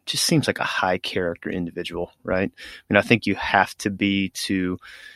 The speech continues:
be as loyal as he was and, and stay and, and wait his turn to play, 'cause obviously he had plenty of talent. Obviously he could have played. I thought the most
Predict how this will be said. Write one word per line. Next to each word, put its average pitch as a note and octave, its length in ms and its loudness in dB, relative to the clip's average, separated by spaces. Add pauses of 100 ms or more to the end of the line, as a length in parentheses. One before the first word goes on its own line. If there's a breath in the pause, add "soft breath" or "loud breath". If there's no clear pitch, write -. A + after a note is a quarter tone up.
(300 soft breath)
be G#2 160 6
as F#2 160 4
loyal F#2+ 400 6
as G2 120 4
he G2+ 160 0
was F#2+ 460 4
and, E2+ 220 -2
and F2 200 -6
stay F#2 760 4
and, F2 180 -8
and F2+ 220 -4
wait F#2 220 0
his F#2+ 200 -2
turn F2+ 420 -2
to F2 80 -6
play, F#2 480 0
'cause - 160 -14
obviously A2+ 360 2
he - 20 0
had F#2 100 -2
plenty G2+ 260 4
of F2+ 60 0
talent. F#2+ 480 2 (120)
Obviously F#2+ 260 -2
he F2 40 -12
could - 160 -6
have - 80 -10
played. F2+ 360 0
I B2+ 120 -2
thought - 440 6
the G2+ 220 2
most G#2+ 560 4